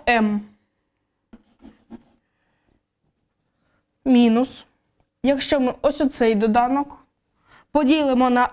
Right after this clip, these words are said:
м мінус н, отримаємо мінус два. Отже, отримали добуток,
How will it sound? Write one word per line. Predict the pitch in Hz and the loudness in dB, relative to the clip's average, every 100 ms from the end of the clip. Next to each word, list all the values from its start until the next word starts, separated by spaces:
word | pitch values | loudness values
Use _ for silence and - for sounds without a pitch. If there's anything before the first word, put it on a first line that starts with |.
| - | 0
м | 247 | 2
мінус | 220 233 233 208 - - | 4 4 2 -2 -8 -4
н, | 233 240 285 - _ _ _ _ _ | -2 -2 -8 -12 _ _ _ _ _
отримаємо | 233 233 262 320 339 330 330 330 302 - _ | -2 0 2 2 2 0 2 0 -2 -10 _
мінус | 233 233 269 311 - - | -2 2 2 0 -6 -4
два. | 208 208 202 - _ _ _ 226 _ _ _ _ _ _ _ - - _ 233 _ _ _ _ _ _ - - _ - - - | -2 0 -2 -8 _ _ _ -20 _ _ _ _ _ _ _ -18 -18 _ -20 _ _ _ _ _ _ -20 -20 _ -20 -20 -6
Отже, | - 269 226 247 | -2 0 2 0
отримали | - 233 277 294 269 254 | 0 -2 0 0 0 2
добуток, | 214 208 220 220 294 - | 2 2 0 0 -2 -2